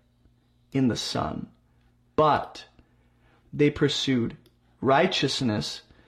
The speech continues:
as if it were based on works. Isn't it really sad that you can pursue something the wrong way,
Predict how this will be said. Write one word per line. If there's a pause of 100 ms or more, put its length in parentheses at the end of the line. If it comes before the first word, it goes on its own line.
(400)
as
if
it
were
based
on
works. (1080)
Isn't
it
really
sad (1500)
that
you
can
pursue (720)
something
the
wrong
way,